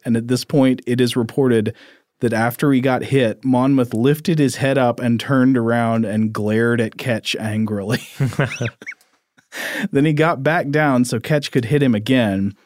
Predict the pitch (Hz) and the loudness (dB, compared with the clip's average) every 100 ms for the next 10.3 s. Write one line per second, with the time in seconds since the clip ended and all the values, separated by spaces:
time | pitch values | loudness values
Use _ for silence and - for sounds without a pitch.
0 | _ - 120 156 156 - 147 135 117 - | _ -4 -2 0 -2 0 0 2 0 0
1 | 151 160 147 123 117 123 107 107 104 - | 0 2 2 2 0 0 0 0 -2 -2
2 | 127 139 143 131 117 143 143 - 147 131 | 0 2 2 0 0 -2 -4 -4 0 2
3 | 127 113 107 117 107 107 98 101 110 - | 2 0 0 0 0 0 0 -2 -4 -16
4 | - - 127 139 180 175 - 147 - 185 | -18 -2 2 2 0 -2 0 -2 0 0
5 | 214 214 - 120 110 113 113 113 151 147 | 0 0 0 0 2 0 0 0 0 0
6 | 113 120 143 143 135 131 135 120 117 110 | 0 2 2 2 2 2 0 0 -2 -2
7 | - 180 120 139 135 127 127 127 117 120 | 0 0 2 2 4 4 2 0 0 0
8 | 117 - 117 151 147 127 113 117 117 120 | 0 -4 -4 0 0 0 0 0 2 2
9 | 123 120 - 110 - 139 113 107 156 165 | 2 0 -2 -6 -2 -2 0 0 2 2
10 | 117 113 110 | 2 0 -4